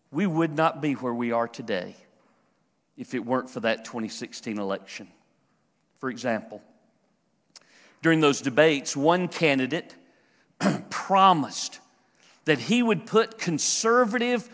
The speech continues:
pro-life justices on the Supreme Court. And he followed through with his promise. And it's why that M-, Dobbs versus Mississippi case went the way that it did. The other candidate, the very same time,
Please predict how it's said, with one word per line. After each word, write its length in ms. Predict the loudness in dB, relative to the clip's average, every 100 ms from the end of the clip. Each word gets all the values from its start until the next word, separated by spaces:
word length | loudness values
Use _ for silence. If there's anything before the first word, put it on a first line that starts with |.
| -20 -14
pro-life 920 | 0 6 8 8 6 6 6 4 -4
justices 720 | 2 2 2 -6 -8 -6 -4
on 160 | -4 -2
the 80 | -4
Supreme 500 | -6 -6 -4 -4 -4
Court. 520 | -6 -4 -4 -6 -20 _ _ _ _ _ _ _ _ _ _ _ -12
And 80 | -10
he 60 |
followed 460 | -6 -2 2 0 0
through 160 | -2 -2
with 100 | -4
his 140 | -6
promise. 640 | -4 -4 -4 -8 -12 -14 -16 _ _ _ _ _ _ _ _ _ _ _ _ _ -12
And 120 | -10
it's 260 | -10 -10 2
why 280 | 4 6 4
that 220 | 2 0
M-, 220 | -4 -6 -4 2
Dobbs 380 | 4 4 0
versus 360 | -4 -4 -4 -8
Mississippi 560 | -6 -6 -8 -10 -10 -10
case 340 | -6 -6 -6
went 220 | -8 -10
the 80 | -8
way 160 | -6 -6
that 140 | -8
it 120 | -12
did. 240 | -14 -16 -18 _ _ _ _ _ _ _ _ _ _ _ _ _ -4
The 160 | 4
other 180 | 6 6
candidate, 800 | 4 4 4 4 0 -2 -8 -20 _ _ _ _
the 100 | -2
very 360 | 0 2 4 4
same 300 | 4 2 2
time, 200 | 2